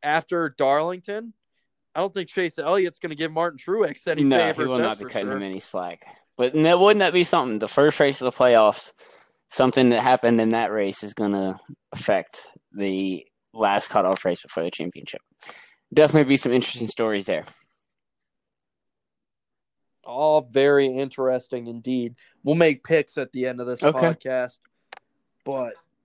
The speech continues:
Speaker 1: for now, uh, we'll move on to the Xfinity Series.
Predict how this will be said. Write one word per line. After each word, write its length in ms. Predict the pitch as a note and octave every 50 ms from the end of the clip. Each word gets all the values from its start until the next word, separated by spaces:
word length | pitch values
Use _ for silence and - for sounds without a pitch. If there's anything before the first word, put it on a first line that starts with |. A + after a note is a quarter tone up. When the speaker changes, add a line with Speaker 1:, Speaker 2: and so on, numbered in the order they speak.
| _ _
Speaker 1:
for 120 | - B2 A#2+
now, 440 | B2+ C3 C#3 D3 D3 D3 C#3+ C#3 _ _ _ _ _ _ _ _ _ _ - -
uh, 220 | - C3 B2 A#2+ A#2
we'll 160 | A#2+ B2+ C3+
move 280 | C#3 C#3+ D#3+ D#3+ D3+ D3+
on 200 | D#3 D#3+ D#3+ D3+
to 60 | D3+
the 160 | C#3+ C#3+ C3+
Xfinity 560 | B2+ _ _ - C#3+ C#3+ C#3 C#3+ C#3 C3+ C3
Series. 640 | C3 - C#3+ C#3+ C#3 C#3 C#3 C#3 C3+ B2+ B2 - _